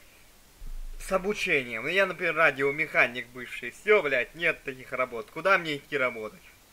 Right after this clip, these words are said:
Э, говорит, "Вот сюда я хочу работать идти", да?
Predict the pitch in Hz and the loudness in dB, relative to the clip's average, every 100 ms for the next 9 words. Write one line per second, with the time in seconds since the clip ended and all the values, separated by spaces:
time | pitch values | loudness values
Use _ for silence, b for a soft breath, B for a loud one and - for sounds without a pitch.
0 | - - - - - - - - - - | -20 -20 -20 -20 -20 -20 -20 -20 -20 -18
1 | - - - - - - - - - - | -18 -18 -20 -20 -20 -20 -20 -20 -20 -16
2 | 117 117 113 117 127 127 123 143 185 - | -10 -8 -8 -10 -10 -12 -4 -2 -2 2
3 | 220 151 147 139 - - 127 123 131 - | 4 8 10 8 6 -2 0 2 0 -6
4 | 135 120 123 120 - - 107 - 107 135 | -6 -6 -6 -10 -12 -20 -20 -20 -8 -6
5 | 196 | -6